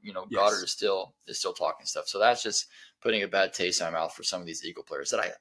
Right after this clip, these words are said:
Speaker 1: I like. I like Dallas Goedert a lot, but it's just like,
Speaker 2: Yeah.
Speaker 1: whenever you do stuff like this, it's hard for me to, to kinda, like, root for you. It's because of how, how you're still talking about it. So,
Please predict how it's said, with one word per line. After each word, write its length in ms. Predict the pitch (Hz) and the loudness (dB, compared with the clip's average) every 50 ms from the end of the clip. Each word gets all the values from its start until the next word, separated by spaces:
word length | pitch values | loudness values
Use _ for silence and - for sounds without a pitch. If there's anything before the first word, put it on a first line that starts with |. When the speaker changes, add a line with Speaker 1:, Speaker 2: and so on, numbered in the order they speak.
| - - | -10 -8
Speaker 1:
I 140 | - - - | -8 -8 -6
like. 200 | - 262 277 - - - | -6 -6 -6 -2 2 2
I 80 | 113 | 2
like 440 | 117 120 135 185 202 294 277 - _ | 4 2 0 0 0 0 -2 -6 _
Dallas 360 | - - 87 80 76 73 - | 0 2 2 2 0 -2 0
Goedert 400 | - 110 123 143 139 123 107 104 | 2 4 4 4 4 2 0 0
a 20 | 104 | 2
lot, 280 | 113 - 90 - - - | 2 2 2 2 0 -4
but 120 | 92 85 | -6 -6
it's 120 | 85 - - | -6 -6 -6
just 240 | 107 110 - - 87 | -4 -4 -4 -2 0
like, 140 | 90 87 | -2 -2
Speaker 2:
Yeah. 100 | - - - - _ _ _ - - - - - - _ _ | -2 -6 -12 -16 _ _ _ -20 -18 -18 -20 -20 -20 _ _
Speaker 1:
whenever 240 | - 131 147 147 143 | -2 0 0 0 0
you 40 | |
do 120 | 123 127 120 | -2 -2 -2
stuff 200 | - - 123 - | 0 0 2 2
like 160 | 107 101 - | 2 0 2
this, 200 | - 110 110 - | 0 0 0 0
it's 120 | 104 - | -2 0
hard 220 | - 104 104 104 - | 6 6 6 6 6
for 80 | - | -2
me 160 | 104 98 92 85 | -8 -8 -6 -6
to, 320 | - 101 92 85 78 - - _ _ - | -2 0 0 0 0 -2 -8 _ _ -8
to 100 | - - - - | -6 -6 -6 -2
kinda, 220 | - 104 98 92 | 0 2 2 2
like, 180 | 85 80 - - | 2 0 -2 -4
root 240 | - 90 107 - - | -10 -10 -10 -12 -12
for 160 | - - 71 | -12 -10 -10
you. 160 | 65 65 78 | -8 -8 -8
It's 80 | 80 - | -8 -8
because 400 | - 92 90 - 95 87 87 80 | -10 -12 -6 -4 -4 -4 -4 -6
of 140 | 80 82 - | -8 -6 0
how, 420 | 85 87 85 82 80 78 - _ _ _ _ _ _ _ _ _ _ _ _ _ _ _ _ _ _ _ - - - | 2 4 4 4 2 0 -4 _ _ _ _ _ _ _ _ _ _ _ _ _ _ _ _ _ _ _ -12 -4 2
how 120 | 92 80 | 2 2
you're 180 | 73 78 78 73 | 2 0 -2 -2
still 180 | - 95 78 | 0 0 0
talking 380 | - - 73 69 53 - - 53 | 2 2 2 2 2 0 -6 -10
about 220 | - 78 73 69 | -6 -4 -4 -4
it. 100 | 62 - | -2 -4
So, 260 | - - 78 - - | -4 -4 -4 -6 -8